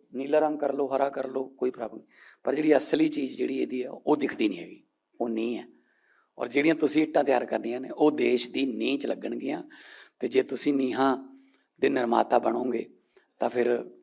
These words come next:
ਸਾਡੀ ਕੌਮ ਜਿਹੜੀ ਹੈ, ਸਾਡਾ ਦੇਸ਼, ਸਾਡਾ ਜਿਹੜਾ ਪੰਜਾਬ, ਸਾਡੀ ਧਰਤੀ, ਉਹ ਵਧੀਆ ਹਰ ਇੱਕ ਫੀਲਡ ਦੇ ਵਿੱਚ ਸਾਡੇ ਬੱਚੇ ਜਿਹੜੇ ਨੇ, ਹੁਣ ਜਾਣ ਦਿਓ, ਬੱਚੇ ਦਾ ਇੰਟਰਸਟ ਦੇਖ ਕੇ ਪੜ੍ਹਾਇਓ।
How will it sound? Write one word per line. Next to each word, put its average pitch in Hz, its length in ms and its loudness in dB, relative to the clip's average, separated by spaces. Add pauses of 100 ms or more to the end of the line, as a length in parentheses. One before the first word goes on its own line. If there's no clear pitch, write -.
ਸਾਡੀ 110 260 -2
ਕੌਮ 110 300 0
ਜਿਹੜੀ 104 280 -2
ਹੈ, 104 160 -6 (220)
ਸਾਡਾ 110 280 -6
ਦੇਸ਼, 107 500 -6
ਸਾਡਾ 98 420 -8 (580)
ਜਿਹੜਾ 107 520 -8 (280)
ਪੰਜਾਬ, 113 400 2 (320)
ਸਾਡੀ 110 200 -6
ਧਰਤੀ, 113 460 -2 (680)
ਉਹ 147 180 2 (400)
ਵਧੀਆ 175 460 10 (1500)
ਹਰ 208 300 10
ਇੱਕ 233 200 6
ਫੀਲਡ 190 320 -2
ਦੇ 180 100 8
ਵਿੱਚ 156 160 2
ਸਾਡੇ 135 260 0
ਬੱਚੇ 117 320 -4
ਜਿਹੜੇ 110 180 -4
ਨੇ, 113 180 -6 (600)
ਹੁਣ 135 100 -2
ਜਾਣ 143 240 4
ਦਿਓ, 165 100 2
ਬੱਚੇ 156 300 4
ਦਾ 160 80 6
ਇੰਟਰਸਟ 147 380 2
ਦੇਖ 151 180 2
ਕੇ 156 140 -2
ਪੜ੍ਹਾਇਓ। 147 500 0